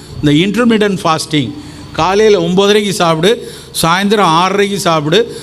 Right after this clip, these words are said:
மதிய உணவை வந்து ஏதாவது சாலடோ, சூப்போ சாப்பிட்டுட்டு எளிய உணவா வச்சுக்கோ. நம்ம பெரிய விதமா மாத்த வேண்டிய விஷயம். ஏன்னா, நம்ம மத்தியான சாப்பாடு தான் பெருசா இருக்கு,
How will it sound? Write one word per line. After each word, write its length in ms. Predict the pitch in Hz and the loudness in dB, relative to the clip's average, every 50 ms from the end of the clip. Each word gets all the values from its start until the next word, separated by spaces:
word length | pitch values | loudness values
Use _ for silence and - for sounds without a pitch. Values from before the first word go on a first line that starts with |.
| - - - | -16 -4 0
மதிய 420 | - 147 160 180 196 240 247 240 226 | 0 2 2 2 2 2 2 2 2
உணவை 400 | 190 185 185 190 196 202 196 175 | 2 0 0 2 2 2 2 2
வந்து 320 | 165 165 175 190 240 240 | 2 0 0 2 2 2
ஏதாவது 380 | 202 175 170 175 190 190 185 160 - | 2 2 0 0 0 -2 -4 -4 -2
சாலடோ, 440 | - 165 170 175 170 160 165 185 190 180 - | -2 -2 -2 -2 -2 0 0 0 0 0 2
சூப்போ 300 | - 175 165 143 175 185 | 2 2 2 2 2 2
சாப்பிட்டுட்டு 480 | 175 147 156 151 147 147 156 180 190 202 202 - - - - - - | 2 2 0 0 -2 0 0 2 2 2 0 -2 -8 -12 -10 -2 0
எளிய 360 | 143 165 190 208 240 254 233 | 2 2 2 2 2 2 0
உணவா 340 | 190 180 175 185 196 190 175 | 0 0 -2 0 0 0 0
வச்சுக்கோ. 380 | 151 139 - 143 135 135 113 - - - - - - - - - - - | -2 -2 -2 -2 0 -2 -2 -2 -8 -14 -18 -18 -18 -18 -16 -16 -6 -2
நம்ம 160 | 143 151 160 | -2 -2 0
பெரிய 460 | 147 - 214 262 285 294 302 302 285 | 0 0 2 4 4 4 4 4 2
விதமா 420 | 269 247 233 240 247 262 240 220 202 | 0 0 0 0 0 0 2 2 2
மாத்த 220 | 208 208 208 226 | 2 2 2 0
வேண்டிய 240 | 226 208 202 220 190 | 0 2 2 2 2
விஷயம். 300 | 156 - - 139 113 - - - - - - - - - - - | 0 0 -2 -4 -4 -6 -10 -18 -20 -20 -20 -18 -18 -16 -6 -2
ஏன்னா, 140 | 165 185 214 | -2 0 0
நம்ம 220 | 208 196 190 180 | 0 0 0 0
மத்தியான 320 | 175 180 175 233 240 240 | 0 0 0 0 0 0
சாப்பாடு 300 | 196 220 226 214 226 220 | 0 0 0 2 2 2
தான் 160 | 226 233 220 190 | 2 2 2 2
பெருசா 260 | 190 175 185 - 190 | 2 2 2 0 0
இருக்கு, 320 | 165 143 117 110 - - | 0 -2 -4 -6 -10 -14